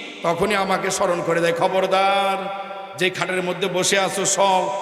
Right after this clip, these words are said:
ওটা কিন্তু আমার বাপের বাড়ি থেকে আনা।" এরকমের আছে কি নাই? এক কথায় জবান বন্ধ করে দেয়। এরকমও পুরুষ নির্যাতন হইতেছে কি হয় না? অনেক পুরুষরা বলতে পারে না, যতই মুচকি মুচকি হাসেন, বাড়ির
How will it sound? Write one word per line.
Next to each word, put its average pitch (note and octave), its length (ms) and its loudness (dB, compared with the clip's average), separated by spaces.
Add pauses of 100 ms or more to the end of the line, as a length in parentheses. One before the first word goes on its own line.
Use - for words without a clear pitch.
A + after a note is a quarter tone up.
(140)
ওটা F3 160 2
কিন্তু F3+ 240 0
আমার G3 140 2
বাপের E3+ 280 4
বাড়ি D#3+ 220 2
থেকে D#3+ 180 0
আনা।" D3 200 -2 (1000)
এরকমের F3+ 300 0
আছে F3+ 260 0
কি F#3+ 160 -4
নাই? E3 220 0 (920)
এক D#3+ 260 0
কথায় D#3+ 300 -2
জবান D#3+ 440 0 (100)
বন্ধ D#3+ 360 -4
করে D3 160 -4
দেয়। C3 300 -2 (380)
এরকমও G#3+ 520 2
পুরুষ G3 480 -4
নির্যাতন F3 460 0
হইতেছে D#3+ 460 0
কি D#3+ 80 -2
হয় D#3 280 2
না? D#3 180 0 (760)
অনেক F#3 240 0 (140)
পুরুষরা G3 360 2
বলতে F3+ 360 -2
পারে E3+ 260 2
না, E3+ 340 0
যতই F#3+ 240 -2
মুচকি F#3+ 340 -6
মুচকি F3+ 280 -4
হাসেন, A3+ 600 0 (520)
বাড়ির F#3+ 220 0